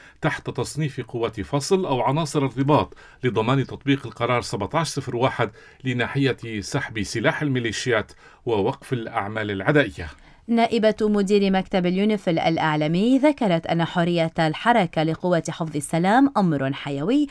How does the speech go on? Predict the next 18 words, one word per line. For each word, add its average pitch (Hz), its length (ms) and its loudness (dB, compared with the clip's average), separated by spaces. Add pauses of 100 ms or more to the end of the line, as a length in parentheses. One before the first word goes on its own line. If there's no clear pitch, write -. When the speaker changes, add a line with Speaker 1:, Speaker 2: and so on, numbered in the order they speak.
(220)
Speaker 2:
في - 200 0
أثناء 277 340 2
عملها 180 480 2
على 160 220 2
استعادة 156 600 -2
الأمن 156 480 0
والاستقرار 202 720 2
على 170 220 2
طول 180 220 -4
الخط 175 360 -6
الأزرق، 139 520 -4 (260)
داعية 170 540 4
السلطات 151 720 -2
اللبنانية 160 580 0
إلى 151 260 0
تحقيق 175 840 -4
كامل 151 560 2
وسريع 208 640 2